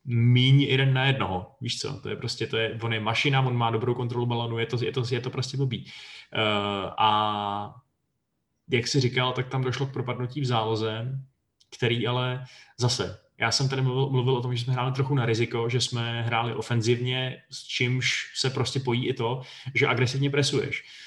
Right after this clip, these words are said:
Tam došlo k agresi-, k agresi-, k agresivnímu pressingu, který prostě nevyšel, ta přihrávka prošla na De Bruyneho, eh, asi to měl někdo zajišťovat, jeden z těch presujících hráčů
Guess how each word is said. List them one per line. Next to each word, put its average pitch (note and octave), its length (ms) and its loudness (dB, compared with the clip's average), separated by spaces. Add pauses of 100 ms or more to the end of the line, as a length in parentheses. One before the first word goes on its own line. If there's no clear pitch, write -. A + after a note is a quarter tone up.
(160)
Tam B2+ 320 2
došlo C3+ 240 -2
k - 180 -10
agresi-, C3+ 420 0
k - 100 -8
agresi-, C3+ 280 4
k - 220 -10
agresivnímu C3+ 600 2
pressingu, B2+ 420 0
který C#3 200 -2
prostě B2 260 -6
nevyšel, F3 460 2
ta F3 120 -6
přihrávka C#3 400 2
prošla D#3+ 400 0
na E3 80 -2
De D#3+ 80 2
Bruyneho, E3 560 0 (400)
eh, A#2 580 0 (160)
asi C3+ 220 2
to C#3 100 4
měl C#3+ 200 2
někdo C3+ 160 2
zajišťovat, D#3 640 0 (200)
jeden B2+ 220 2
z C3+ 80 2
těch C3 260 0
presujících C#3 520 0
hráčů B2+ 680 -2